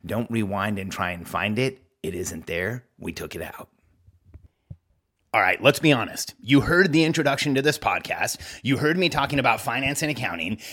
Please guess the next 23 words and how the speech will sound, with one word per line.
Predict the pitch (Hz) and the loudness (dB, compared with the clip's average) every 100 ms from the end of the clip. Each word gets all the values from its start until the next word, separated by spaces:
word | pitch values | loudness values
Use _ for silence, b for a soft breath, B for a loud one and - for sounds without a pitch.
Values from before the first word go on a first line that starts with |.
| B | B
and | 131 139 135 | 2 4 4
you, | 147 160 | 4 6
at | 139 143 | 6 2
least | 147 196 196 | 2 2 2
for | - | 8
a | 233 | 8
moment, | 214 185 143 139 | 8 4 4 -4
considered | - 160 151 185 165 175 165 | 0 0 4 4 6 2 0
switching | - 151 156 156 143 | -2 4 4 6 4
this | 131 | 2
off | 110 92 76 - - - | 0 -2 -6 -12 -20 2
or | 143 | 4
changing | 135 - 165 160 170 | 4 4 4 6 6
to | 160 | 6
a | 147 | 6
different | 143 147 131 | 4 2 0
episode | 127 120 107 98 104 | 0 -4 -2 -2 0
or | 127 | 0
changing | 147 175 160 160 | 2 4 4 4
to | |
a | 156 | 4
different | 143 143 131 | 2 -2 0
podcast | 135 120 - 107 92 | 2 0 2 0 0